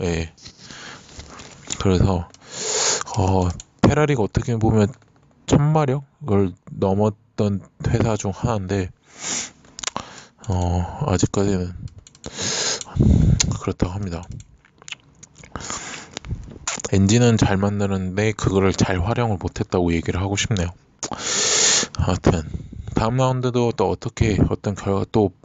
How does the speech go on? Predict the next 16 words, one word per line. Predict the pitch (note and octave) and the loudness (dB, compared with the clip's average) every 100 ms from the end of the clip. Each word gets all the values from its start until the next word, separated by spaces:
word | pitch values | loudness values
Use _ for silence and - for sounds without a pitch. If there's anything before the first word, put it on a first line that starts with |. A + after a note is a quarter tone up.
| _ | _
메르세데스가 | G#2+ F#2+ G2+ A2 G#2 G#2 - F#2+ E2+ - - _ | 0 2 2 2 2 4 2 0 -2 -6 -14 _
또 | - F2+ F2+ | -2 0 0
원투 | F#2 - | 0 -2
피니시 | - G#2 G2 - | 2 2 2 2
할지 | G2 - F#2 | 0 0 -2
아니면 | F2+ F2 G2 G#2+ | 0 0 0 0
새로운 | G2+ A2+ A2 | 0 0 0
팀이 | - A2+ F2+ - _ _ F#2+ F2 - | 0 -2 -2 -8 _ _ -2 -2 0
다시 | - - G2 G#2+ - - - - - | 0 2 0 -2 -10 -18 -18 -18 -2
우승을 | F#2 G#2+ G2+ | 0 4 4
할 | G#2+ | 4
건지 | A2+ G2+ F2 | 2 0 0
그거는 | - F#2 E2+ F2 F2+ F2+ - | -2 -2 0 0 0 -2 0
또 | E2+ - | 0 2
다음 | - F2+ | 0 2
라운드에서 | F2+ F2 E2+ E2+ F2+ A2 A#2+ | 0 0 0 0 2 2 0